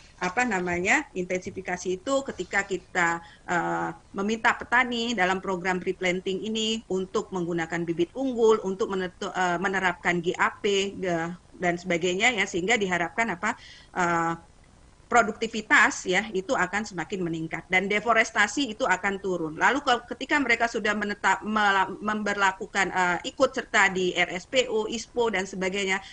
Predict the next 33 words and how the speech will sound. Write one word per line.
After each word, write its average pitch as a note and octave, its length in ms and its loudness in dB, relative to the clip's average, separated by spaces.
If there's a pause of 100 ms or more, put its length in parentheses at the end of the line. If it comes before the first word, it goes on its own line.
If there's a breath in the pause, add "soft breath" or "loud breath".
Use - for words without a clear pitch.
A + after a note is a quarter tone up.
(140 loud breath)
keterlacakan C4+ 720 2
itu - 80 -6
akan A#3+ 320 0
semakin F3+ 480 -6
tinggi. D#3 320 -8
Sehingga G3 240 2
kalau B3+ 240 4
kita C#4+ 400 2
biodieselnya A3 640 0
sudah G3+ 240 -2
banyak, G#3 480 2 (320 loud breath)
ketika D#4+ 240 0
kita A3+ 400 0
mengekspor A3+ 560 -2
ke A3+ 80 -6
luar G3 240 0
negeri, F#3+ 320 -2
itu D4 240 -4
masalah, G3 640 2 (320 loud breath)
eh, F3 160 0
sustainability, F#3+ 1300 -2
masalah F#3+ 480 0
keterlacakan, G#3+ 1120 2
ya, F#3 160 -2
isu F#3+ 240 -4
lingkungan A3 560 0
dan F3+ 80 -2
sebagainya F3+ 560 -4
itu G3+ 160 -4
diharapkan F3+ 640 -4
akan F#3 160 -8
semakin F3 560 -10
apa, G3 240 -2